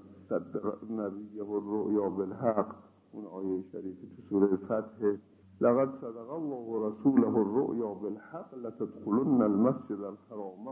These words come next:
آمنین محلقین رؤوسکم و مقصرین لا تخافون.»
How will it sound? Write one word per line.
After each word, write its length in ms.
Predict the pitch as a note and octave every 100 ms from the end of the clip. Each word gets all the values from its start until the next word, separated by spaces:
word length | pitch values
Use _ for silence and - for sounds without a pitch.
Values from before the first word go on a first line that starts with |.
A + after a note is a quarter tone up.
| -
آمنین 680 | G#2 G#2 G2+ G2+ A2 B2 A#2+
محلقین 840 | G2+ G2+ - G#2 G#2 G#2 B2+ C3+ A2+
رؤوسکم 800 | F#2+ G2+ C#3+ C#3+ - G#2 A2
و 180 | G#2 G#2
مقصرین 840 | G#2 F2+ F#2 F2+ F#2+ A#2+ C#3 G3+ F#3 B2
لا 160 | G#2 G2+
تخافون.» 920 | - - - D#2+ D#2+ - A2 E2+ -